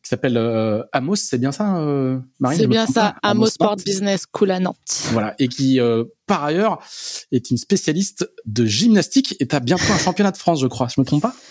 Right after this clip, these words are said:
Speaker 2: C'est bien ça, les prochains championnats de France à Boulogne-sur-Mer fin janvier.
Speaker 1: Très bien. Et donc, malheureusement, quand tu viens à Tip and Shaft, il y a plein de chouquettes. Je crois qu'il y a des chouquettes ce matin.
Speaker 2: <laughs>
Speaker 1: Vous m'avez dit, les filles.
Speaker 2: C'est bien
Speaker 1: Et,
Speaker 2: ça.
Speaker 1: et, et c'est un combat pour garder, pour garder la forme, pour être prêt pour les futurs championnats de France.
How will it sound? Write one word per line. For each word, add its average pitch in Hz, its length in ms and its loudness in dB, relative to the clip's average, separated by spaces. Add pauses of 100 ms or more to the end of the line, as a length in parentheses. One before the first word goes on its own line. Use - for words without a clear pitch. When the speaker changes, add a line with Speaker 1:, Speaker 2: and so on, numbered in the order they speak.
(160)
Speaker 2:
C'est 226 220 2
bien 220 180 0
ça, 214 220 2
les 185 240 4
prochains 196 360 0
championnats 190 360 0
de 175 40 -4
France - 220 -2
à 185 140 2
Boulogne-sur-Mer 196 680 -2
fin 214 180 0
janvier. 196 420 2 (160)
Speaker 1:
Très 131 200 -2
bien. 123 300 -2 (100)
Et 123 140 2
donc, 147 240 0
malheureusement, 135 680 2
quand - 140 -4
tu 113 140 -2
viens 123 100 2
à - 20 -2
Tip 123 180 -4
and 117 60 0
Shaft, 135 320 -4
il 123 60 2
y - 20 4
a 120 300 -2
plein 139 320 0
de 127 320 2
chouquettes. 190 440 -2
Je 131 80 -6
crois 165 140 -2
qu'il 139 100 -4
y 135 60 0
a - 40 -2
des 254 60 4
chouquettes - 280 0
ce 165 80 0
matin. 151 240 0 (340)
Speaker 2:
<laughs> - 300 -4
Speaker 1:
Vous 151 80 0
m'avez 143 160 2
dit, 151 100 -2
les 165 120 4
filles. 196 240 2 (380)
Speaker 2:
C'est 214 360 2
bien 214 220 2
Speaker 1:
Et, - 20 0
Speaker 2:
ça. 214 400 2 (160)
Speaker 1:
et, - 20 -2
et 131 40 -6
c'est - 180 -8
un 135 80 -4
combat 175 420 0
pour 147 180 -2
garder, 139 480 2
pour 135 120 4
garder 127 180 0
la 123 120 -2
forme, 147 340 0
pour 123 100 0
être 120 160 -2
prêt 139 200 0
pour 131 140 -2
les 120 140 4
futurs 131 460 -4
championnats 123 300 0
de - 40 -8
France. - 300 -2